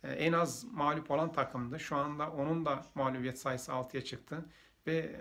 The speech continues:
e, basamakları da teker teker inmeye başladı. Aynı zamanda karşısındaki rakip de Antalyaspor, e, Frat-, Fraport Tav Antalyaspor, e, Ersun Yanal'la gerçekten,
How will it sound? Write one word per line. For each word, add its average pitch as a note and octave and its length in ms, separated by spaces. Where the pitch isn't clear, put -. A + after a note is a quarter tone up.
e, B2 160
basamakları D#3 640
da D3+ 100
teker E3 360
teker C#3+ 260
inmeye D3+ 380
başladı. D#3+ 540
Aynı F#3+ 240
zamanda F#3 440
karşısındaki F3+ 500
rakip F3+ 300
de F#3 120
Antalyaspor, E3 680
e, D#3+ 260
Frat-, - 520
Fraport D3 400
Tav C#3 140
Antalyaspor, C#3+ 640
e, E3+ 200
Ersun C3+ 480
Yanal'la D3 360
gerçekten, D#3+ 500